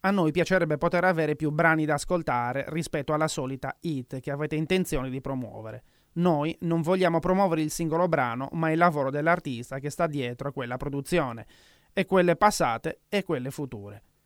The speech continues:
Vogliamo provare a capire il vostro lavoro nell'insieme, quindi non limitatevi ad un brano, ma cercate di darci un quadro generale del vostro prodotto.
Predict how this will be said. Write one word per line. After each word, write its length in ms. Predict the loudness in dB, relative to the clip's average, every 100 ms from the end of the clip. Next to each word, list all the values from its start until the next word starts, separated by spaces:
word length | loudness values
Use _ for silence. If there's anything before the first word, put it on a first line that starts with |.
| _ _ _ -4
Vogliamo 300 | 0 2 2
provare 360 | 4 8 8
a 60 | 8
capire 400 | 6 4 4 4
il 100 | 4
vostro 340 | 4 4 4
lavoro 400 | 4 4 4 2
nell'insieme, 720 | 0 0 -2 -2 -2 -2 -4 -10 _ _
quindi 300 | -2 2 4
non 240 | 4 4
limitatevi 800 | 4 2 0 2 0 0 -2 -6 -4
ad 160 | -2
un 140 | 0 0
brano, 400 | 0 -2 -8 -6
ma 160 | -4
cercate 400 | 0 0 2 0
di 100 | 0
darci 300 | 2 2 2
un 120 | -2 0
quadro 400 | 6 6 6 2
generale 520 | 2 2 2 2 0
del 180 | 0 0
vostro 380 | -4 -8 -8
prodotto. 640 | -2 0 0 -6 -10 -14